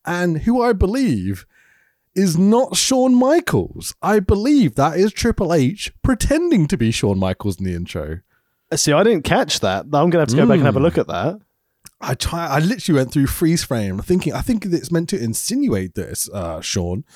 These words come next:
Speaker 1: because one, a couple of the projections on the walls are definitely Sean. But when you go to the ring, they never show his <laughs> face in the brawling bits. You know, you clearly see Undertaker,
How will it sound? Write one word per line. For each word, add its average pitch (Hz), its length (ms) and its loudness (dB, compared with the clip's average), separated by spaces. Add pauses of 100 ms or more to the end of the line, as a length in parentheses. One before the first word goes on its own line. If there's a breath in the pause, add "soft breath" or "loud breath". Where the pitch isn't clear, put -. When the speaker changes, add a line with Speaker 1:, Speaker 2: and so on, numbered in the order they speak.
(560 loud breath)
Speaker 1:
because 127 260 0
one, 143 200 0
a 117 140 0
couple 160 260 0
of 120 60 0
the 117 80 -2
projections 120 540 -2
on 107 140 2
the 101 80 2
walls 120 380 2
are 87 60 -8
definitely 107 500 -2
Sean. 80 440 -8 (320 soft breath)
But - 80 2
when 175 100 4
you 233 60 2
go 214 160 2
to - 140 -4
the 160 80 4
ring, 160 240 4
they 131 100 2
never 156 480 4
show 151 320 2
his 160 240 2
<laughs> - 120 -8
face 175 520 2
in 175 180 4
the 170 60 4
brawling 196 580 4
bits. 226 320 -2
You 143 60 -2
know, 143 60 2
you 139 100 2
clearly 131 440 0
see 120 160 -2
Undertaker, 98 640 -4